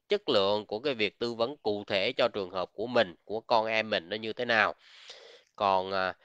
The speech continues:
à, riêng bản thân tôi, à, thì các anh chị mà muốn gửi con,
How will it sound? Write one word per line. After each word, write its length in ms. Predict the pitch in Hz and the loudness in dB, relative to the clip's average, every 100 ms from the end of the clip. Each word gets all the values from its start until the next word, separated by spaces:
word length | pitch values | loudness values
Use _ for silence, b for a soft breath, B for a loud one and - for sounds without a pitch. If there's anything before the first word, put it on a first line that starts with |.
| _ - | _ -4
à, 160 | 104 | -2
riêng 240 | 98 135 123 | 2 4 6
bản 160 | 127 | 6
thân 160 | 147 131 | 6 8
tôi, 260 | 139 127 - _ | 10 10 4 _
à, 180 | - - | -8 -6
thì 120 | 107 | -4
các 200 | 101 131 | 0 2
anh 140 | 135 117 | 2 0
chị 200 | 104 101 | 0 0
mà 420 | 107 104 98 95 | 2 2 2 0
muốn 480 | 92 101 139 196 175 | -2 -2 0 0 0
gửi 220 | 98 117 | 2 2
con, 340 | 147 143 139 | 6 8 8